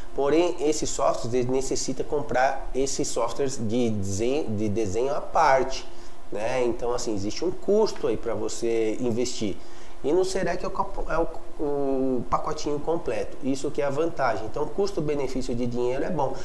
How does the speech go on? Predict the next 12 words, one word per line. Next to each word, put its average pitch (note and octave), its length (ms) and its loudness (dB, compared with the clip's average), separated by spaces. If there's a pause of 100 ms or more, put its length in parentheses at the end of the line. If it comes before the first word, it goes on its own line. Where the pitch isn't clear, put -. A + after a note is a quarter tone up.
(160)
Mas - 160 0
quanto B3 320 4
custa A3+ 400 2
isso, A3+ 320 4
Marcos? C#3 320 0 (320)
Depende. G#3+ 520 2
Então, D#3 180 -2
você F#3 80 -2
vai F#3 80 2
pegar E3 300 2
um E3 100 4
Serec, D3 500 0